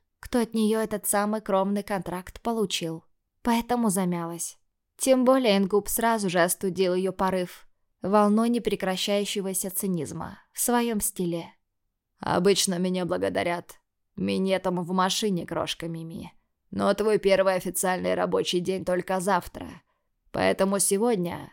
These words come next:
если прямо не терпится отблагодарить,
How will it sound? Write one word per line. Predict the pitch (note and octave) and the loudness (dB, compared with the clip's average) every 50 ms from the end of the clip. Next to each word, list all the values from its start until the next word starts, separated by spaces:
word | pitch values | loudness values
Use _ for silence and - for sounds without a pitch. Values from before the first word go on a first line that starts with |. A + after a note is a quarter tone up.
| _ _ | _ _
если | - F3+ F#3 G3 F#3 - - F3+ F3 | -2 0 2 2 0 0 0 -2 0
прямо | - F#3 F#3+ F#3 G3 G3+ G3 | 4 4 4 6 4 4 6
не | G3 G3+ F#3+ | 4 4 4
терпится | F#3+ F#3 G#3 - - G3+ - - F#3 F3+ | 4 0 0 0 -2 -4 -4 -2 -4 -4
отблагодарить, | D#3+ E3+ E3+ F3+ F3 E3+ F#3 F3 F3+ F3+ F3+ F3 G#3+ - - - - | -4 -2 -2 -2 -2 0 -2 -2 0 -2 -2 -2 -4 -6 -8 -12 -16